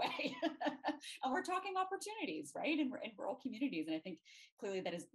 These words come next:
that is not just for rural communities, it's actually right across Canada. Um, but I think that that's a great thing just to put,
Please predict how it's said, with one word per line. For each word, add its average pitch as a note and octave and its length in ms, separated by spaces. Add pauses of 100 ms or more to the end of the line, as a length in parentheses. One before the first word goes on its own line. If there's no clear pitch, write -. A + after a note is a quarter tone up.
that D3+ 60
is C#3+ 120
not E3 440
just - 540 (220)
for E3+ 140
rural D#3 280
communities, C#3+ 420
it's D3+ 100
actually D3 300
right D#3 300
across C#3+ 320 (140)
Canada. G3+ 540 (380)
Um, C#3+ 240
but D3+ 80
I D3+ 40
think D3+ 200
that D3 140
that's - 140
a C#3 160
great - 280
thing D3 180
just D3 160
to - 60 (100)
put, D3 100